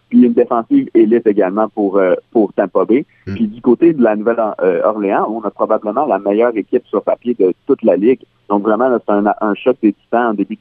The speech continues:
Speaker 1: de, euh, saison.
Speaker 2: Ouais.
Speaker 1: Puis c'est le fun de l'avoir dès la semaine un parce qu'on sait que les deux carrières sont en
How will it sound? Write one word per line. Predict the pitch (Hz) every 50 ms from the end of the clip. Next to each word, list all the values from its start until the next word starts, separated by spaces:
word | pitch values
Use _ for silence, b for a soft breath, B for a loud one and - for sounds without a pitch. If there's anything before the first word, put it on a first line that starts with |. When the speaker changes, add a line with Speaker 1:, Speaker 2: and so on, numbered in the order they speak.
| _ -
Speaker 1:
de, | 101
euh, | 104 95 87 87 87 82 - -
saison. | 95 90 92 92 101 123 156 b b b -
Speaker 2:
Ouais. | 92
Speaker 1:
Puis | 98 101
c'est | - 120
le | 113
fun | - 156 175 -
de | 139
l'avoir | 127 113 110 117 120 -
dès | - 117
la | 113 110 110 _ -
semaine | 110 107 101 -
un | - 165 180 -
parce | 135 110 - _ -
qu'on | 104 101 95 -
sait | - 147
que | - 123
les | 104 95
deux | 90 - 127 127
carrières | - 131 110 101 98 98 104 120 113 -
sont | - 87 85 -
en | - -